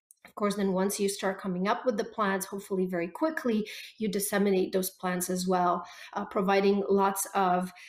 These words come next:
um, communication, directives, um,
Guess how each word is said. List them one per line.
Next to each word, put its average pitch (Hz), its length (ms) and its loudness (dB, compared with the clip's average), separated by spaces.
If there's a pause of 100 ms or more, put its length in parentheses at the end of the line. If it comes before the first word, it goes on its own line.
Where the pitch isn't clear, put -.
(140)
um, 185 280 0
communication, 196 920 2
directives, 190 880 -2
um, 185 540 2